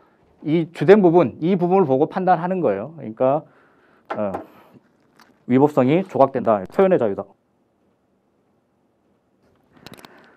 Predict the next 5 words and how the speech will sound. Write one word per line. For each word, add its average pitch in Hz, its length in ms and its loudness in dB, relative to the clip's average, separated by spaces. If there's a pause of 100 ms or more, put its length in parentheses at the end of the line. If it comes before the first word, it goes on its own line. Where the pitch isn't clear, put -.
(560)
어, 98 180 -8 (240)
그렇다는 117 380 -2
거죠. 101 280 -8 (1120)
어, 127 100 -2
어. 104 460 2